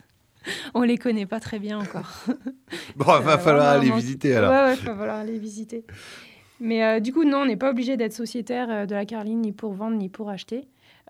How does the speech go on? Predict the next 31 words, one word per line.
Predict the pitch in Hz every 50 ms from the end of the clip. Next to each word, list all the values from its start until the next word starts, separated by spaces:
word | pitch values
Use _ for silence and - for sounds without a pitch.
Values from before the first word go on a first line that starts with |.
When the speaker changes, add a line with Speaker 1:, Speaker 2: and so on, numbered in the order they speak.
| _
Speaker 1:
Euh, | 190 180 180 180 180 180
nous, | 185 196 220 254
en | 277 262 262
fait, | 277 277 -
ce | -
qu'on | - 247 233
a | 214
envie, | 202 208 208 233 277
c'est | - - 233 214 196 190 185 185 165 160 165 170 175 180
d'encourager | - 233 247 233 240 - 277 220 233 226 233 214 254 262
les | 240 214
gens | 202 226 247 240
à | 202
devenir | 180 180 196 196 233 247 254
sociétaires | 254 - 233 208 - 220 214 214 254 254 269 262
pour | 240 196
qu'ils | 185 - 180
s'impliquent | - - 190 180 - - 185 - _
plus | - - 247 254 254 - - - - _
et | 202 185
qu'ils | - - 190
dépassent, | 180 214 220 214 - 240 233 233 233
en | 220 202
fait, | 190 220 208 196
juste | 185 - 214 202 - -
la | 208 196
commer-, | - 214 208 196 190 - -
la, | 208 208 196 185 180 175 170 165 170 170 165 - - - - 196
la | 196 190
relation | 185 196 196 180 180 180 208 202
commerciale. | 202 202 196 185 180 - - - 196